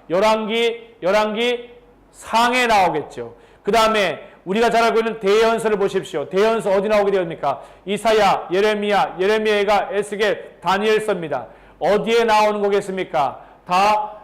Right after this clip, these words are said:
열왕기 상과 열왕기 하에 다 나오게 되어집니다. 그 다음에 소연서에 해당되어지는 나머지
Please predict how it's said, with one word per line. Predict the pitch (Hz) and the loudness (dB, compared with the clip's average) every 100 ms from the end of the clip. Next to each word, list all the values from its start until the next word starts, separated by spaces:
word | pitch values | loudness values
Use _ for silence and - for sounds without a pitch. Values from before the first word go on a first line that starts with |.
| - | -6
열왕기 | 165 214 214 214 | 0 0 0 -2
상과 | 214 214 208 214 208 208 | -4 -4 0 2 2 0
열왕기 | 175 208 208 190 | 0 2 0 -2
하에 | 202 - 226 226 226 | -6 0 0 2 0
다 | 190 190 | 0 2
나오게 | 190 185 180 | 2 2 2
되어집니다. | 175 143 151 127 120 - - - | 0 -2 -8 -10 -12 -16 -20 -10
그 | 190 | 0
다음에 | 208 208 220 220 - - - _ | 2 2 0 -2 -6 -18 -20 _
소연서에 | - 220 240 247 240 240 226 | -4 2 4 4 4 2 0
해당되어지는 | 226 226 220 220 202 214 208 196 - - | 2 2 2 0 2 0 -2 -6 -16 -6
나머지 | 165 190 220 220 226 240 233 | 0 2 2 0 0 -2 -4